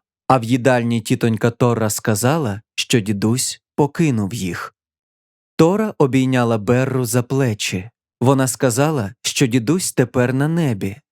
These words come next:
що в суботу з ним можна буде попрощатися в каплиці. Берра був жахливо роздратований, у нього навіть сльози навернулися на очі.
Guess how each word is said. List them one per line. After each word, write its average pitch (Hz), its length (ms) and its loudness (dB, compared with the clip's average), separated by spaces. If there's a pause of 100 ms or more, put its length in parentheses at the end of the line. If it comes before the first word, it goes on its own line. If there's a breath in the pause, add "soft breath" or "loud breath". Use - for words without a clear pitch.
(280)
що - 280 2
в 120 60 -6
суботу 123 720 -2
з 113 120 0
ним 123 180 2
можна 160 460 0
буде 131 340 0
попрощатися 113 920 -2
в 101 80 -6
каплиці. 117 840 -4 (420)
Берра 147 480 2
був 120 280 0
жахливо 123 640 0
роздратований, 110 1040 0 (160)
у 156 100 4
нього 147 280 2
навіть 143 260 -2
сльози 160 500 0
навернулися 117 720 0
на 123 140 2
очі. 113 460 -2